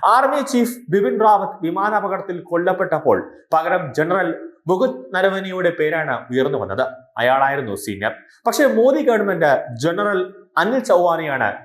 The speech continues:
ചീഫായി തിരഞ്ഞെടുത്തത്. ഗാൽവാനിലെ ആദ്യ മണിക്കൂറുകൾ ചൈന നേടിയ മേൽക്കോയ്മ തന്നെയായിരുന്നു അതിന് കാരണം. ശത്രുക്കൾ അതിർത്തി കടക്കുമ്പോൾ ഒരു തീരുമാനം എടുക്കാൻ പറ്റാതെ ഓടി നടന്ന്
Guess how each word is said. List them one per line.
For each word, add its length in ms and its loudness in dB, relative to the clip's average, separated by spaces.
ചീഫായി 480 0
തിരഞ്ഞെടുത്തത്. 800 -2
ഗാൽവാനിലെ 760 2
ആദ്യ 320 4
മണിക്കൂറുകൾ 880 0
ചൈന 300 2
നേടിയ 600 2
മേൽക്കോയ്മ 640 0
തന്നെയായിരുന്നു 560 -2
അതിന് 200 -2
കാരണം. 300 2
ശത്രുക്കൾ 480 2
അതിർത്തി 380 2
കടക്കുമ്പോൾ 760 0
ഒരു 260 4
തീരുമാനം 440 0
എടുക്കാൻ 400 2
പറ്റാതെ 560 0
ഓടി 240 4
നടന്ന് 360 0